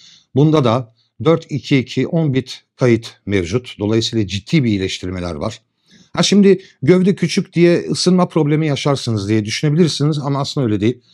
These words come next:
Dört K yirmi dört ve dört K otuz F P S'de sevgili dostlar batarya bitene kadar kayıt yapabiliyorsunuz. Hiçbir ısınma problemi yaşamaksızın. Dört K altmışa geldiğiniz zaman dört K altmış tabii sizi biraz daha zorluyor. Yarım saatin altında kayıtlar yapabiliyorsunuz.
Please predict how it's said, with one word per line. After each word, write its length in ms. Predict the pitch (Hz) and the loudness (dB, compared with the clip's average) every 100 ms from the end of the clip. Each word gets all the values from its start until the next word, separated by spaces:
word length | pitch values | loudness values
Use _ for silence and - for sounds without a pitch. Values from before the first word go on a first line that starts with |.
| _ _ _ - | _ _ _ -2
Dört 160 | 156 151 | -2 0
K 160 | 165 | 2
yirmi 320 | 156 143 143 135 | 2 4 2 2
dört 220 | 143 - | 0 0
ve 100 | 113 | -2
dört 220 | 131 - | -2 -2
K 200 | - 117 | -2 -2
otuz 340 | - 113 165 | -2 -4 -4
F 200 | - 117 | -2 -2
P 120 | - 107 | -2 -2
S'de 320 | - 101 113 | -2 -2 -2
sevgili 280 | - 135 110 | 0 0 0
dostlar 340 | 107 - 131 - _ _ _ | -2 -2 -4 -6 _ _ _
batarya 360 | - 147 151 135 | -8 -2 0 0
bitene 260 | 139 135 120 | -2 -4 -2
kadar 280 | 117 135 | -4 -4
kayıt 240 | 123 131 127 | -4 -6 -4
yapabiliyorsunuz. 720 | 117 110 98 98 104 104 - | -4 -4 -4 -6 -8 -8 -8
Hiçbir 360 | - - 135 117 | -10 -6 -4 -4
ısınma 420 | 123 - 110 107 | -2 -4 -2 -4
problemi 360 | - 92 95 139 | -4 -4 -2 0
yaşamaksızın. 680 | 98 - 95 - - - - _ _ _ _ _ _ _ 113 | 0 -2 -6 -8 -12 -12 -18 _ _ _ _ _ _ _ 0
Dört 200 | 175 156 | 0 2
K 120 | 165 | 0
altmışa 600 | 156 127 147 151 170 160 | 0 0 -2 0 -2 0
geldiğiniz 480 | 147 147 139 165 143 | 0 2 2 0 0
zaman 320 | 120 135 139 | -2 -2 -2
dört 180 | 143 - | -4 -2
K 120 | 135 | -4
altmış 480 | 131 107 127 131 - | -4 -4 -6 -8 -4
tabii 180 | 135 120 | -4 -4
sizi 260 | - 113 | -4 -2
biraz 260 | 127 110 101 | 0 0 0
daha 160 | 127 | -2
zorluyor. 500 | 120 113 90 104 131 _ _ _ | -2 -4 -4 -6 -6 _ _ _
Yarım 240 | 127 156 151 | -2 0 -2
saatin 340 | 120 110 135 | -4 -4 -4
altında 380 | 120 117 117 120 | -6 -4 -6 -4
kayıtlar 320 | 113 101 107 | -4 -4 -4
yapabiliyorsunuz. 880 | 101 85 76 67 - - - - | -4 -6 -10 -12 -14 -16 -16 -16